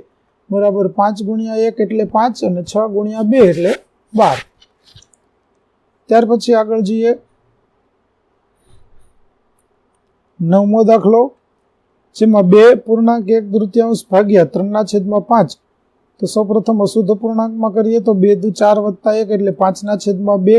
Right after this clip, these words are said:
ગુણ્યા ત્રણના, પાંચના છેદમાં ત્રણ. હવે પાંચ ગુણ્યા પાંચ એટલે થશે પચીસ અને બે ગુણ્યા ત્રણ એટલે થશે છ. તો આપણો જવાબ થશે પચીસના છેદમાં છ,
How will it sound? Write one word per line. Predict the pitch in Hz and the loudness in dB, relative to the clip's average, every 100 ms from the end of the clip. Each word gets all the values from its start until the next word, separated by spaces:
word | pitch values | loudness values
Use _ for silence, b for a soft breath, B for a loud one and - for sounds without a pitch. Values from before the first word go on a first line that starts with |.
| 202 | 2
ગુણ્યા | 208 220 156 120 _ _ _ _ _ - | 0 2 0 -4 _ _ _ _ _ -2
ત્રણના, | 196 208 220 214 _ - | -2 0 -2 -4 _ -4
પાંચના | 202 214 220 | -4 -2 -4
છેદમાં | 226 175 151 175 277 _ _ - | -4 -4 -2 -2 -4 _ _ -2
ત્રણ. | 240 190 131 _ _ _ _ - | 2 2 0 _ _ _ _ -2
હવે | 196 233 185 | 4 6 4
પાંચ | 143 202 226 208 | 4 0 0 0
ગુણ્યા | 220 226 226 | 0 0 -2
પાંચ | 190 226 233 - | -2 0 0 -2
એટલે | 185 196 | -4 -4
થશે | 190 185 - 156 | -4 -6 -4 -4
પચીસ | - 156 - 240 277 - - _ _ _ _ _ _ 202 | -4 -8 -2 -2 -2 -6 -20 _ _ _ _ _ _ -10
અને | 175 175 | -6 -4
બે | 170 202 240 | 2 4 4
ગુણ્યા | 202 202 202 202 | 2 -4 -4 -4
ત્રણ | 190 254 247 | 0 2 4
એટલે | 185 170 185 | 2 0 -2
થશે | 185 160 - 214 294 _ _ _ - | -2 -6 -2 -2 -2 _ _ _ -16
છ. | - 226 151 120 _ _ _ - | -2 0 0 -4 _ _ _ -4
તો | 180 | -4
આપણો | 170 196 | 0 -2
જવાબ | 170 196 196 | 0 2 0
થશે | 196 202 214 | -2 -4 -4
પચીસના | 185 185 - 226 - 220 | -4 -4 -4 -6 -4 -6
છેદમાં | 220 185 160 175 185 | -4 -4 -4 -4 -6
છ, | - | 2